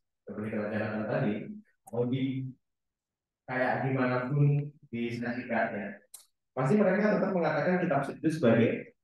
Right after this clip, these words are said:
fiksi gitu kan. Karena mereka mempermasalahkan tentang makna itu. Kalau orang yang tidak punya komitmen ontologis, maka mereka mengatakan bahwa makna yang terkandung dalam kitab suci, dalam pernyataan nabi-nabi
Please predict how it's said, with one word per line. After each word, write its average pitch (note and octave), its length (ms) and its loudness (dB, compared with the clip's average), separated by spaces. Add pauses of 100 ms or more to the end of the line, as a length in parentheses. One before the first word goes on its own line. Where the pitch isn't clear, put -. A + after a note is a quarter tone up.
(800)
fiksi D#3 560 4
gitu F#2 160 -4
kan. F2+ 140 -4 (1000)
Karena C#3 260 6 (1000)
mereka D#3 320 8
mempermasalahkan E3+ 800 6
tentang E3 320 4
makna D#3 400 4
itu. C3+ 320 0 (800)
Kalau D3 240 6
orang F3 320 6
yang E3+ 220 6 (420)
tidak E3 240 2
punya E3 240 0
komitmen D#3+ 480 0
ontologis, C#3+ 640 -2 (160)
maka C#3 240 -2
mereka G3 240 2
mengatakan F#3 480 4
bahwa F3+ 560 4 (220)
makna F#3+ 580 4
yang E3+ 320 2
terkandung E3+ 600 2
dalam D3+ 340 4
kitab C#3+ 240 -2
suci, F3 480 0
dalam B2+ 400 8
pernyataan B2 540 2
nabi-nabi D3+ 960 2